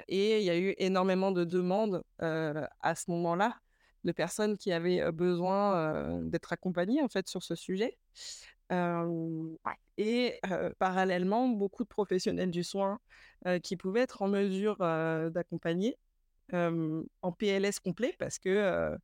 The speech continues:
bah, <laughs> dans, dans le même cas de figure, en fait. Et ça, ça a été mon cas, euh, personnel à moi. Euh, c'était hyper difficile, cette période, parce que, euh, c'est vraiment le moment où on se dit, euh, bah, s'il y a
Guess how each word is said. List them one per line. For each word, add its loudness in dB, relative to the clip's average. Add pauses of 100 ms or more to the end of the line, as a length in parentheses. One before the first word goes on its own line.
(420)
bah, 2
<laughs> -2
dans, 4
dans 2
le 2
même 2
cas -2
de -10
figure, 0
en 0
fait. -2 (380)
Et 0
ça, -2
ça 0
a 4
été 2
mon 0
cas, 0
euh, -2
personnel 0
à 2
moi. 2 (600)
Euh, 2
c'était -6
hyper 0
difficile, 0
cette -4
période, 0
parce -4
que, -2
euh, 0 (880)
c'est -4
vraiment 2
le 0
moment 2
où 2
on 0
se -4
dit, 2
euh, 0
bah, -2
s'il -4
y 2
a -4